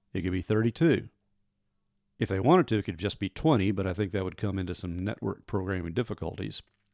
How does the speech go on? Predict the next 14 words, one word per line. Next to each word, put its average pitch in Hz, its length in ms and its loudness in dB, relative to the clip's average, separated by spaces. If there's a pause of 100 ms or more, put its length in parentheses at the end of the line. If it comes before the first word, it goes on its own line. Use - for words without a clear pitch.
(480)
Oh, 123 140 2
yes, 120 340 6
e-, 135 180 0
even 180 260 4
if 156 60 2
Mississippi 143 280 -2
State 110 260 0
did 92 100 -4
not 104 240 -2
make 104 240 -2 (440)
one 113 260 2
of 107 60 4
those 98 120 0
teams, 113 300 0